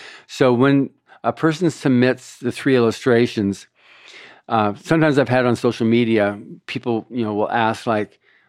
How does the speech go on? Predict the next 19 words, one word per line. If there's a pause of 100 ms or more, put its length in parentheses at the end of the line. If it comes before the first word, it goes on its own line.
(120)
"Well,
can
I
do
this,
or
can
I
do
this?
Can
it
be
fine
art?
Can
it
be
this?"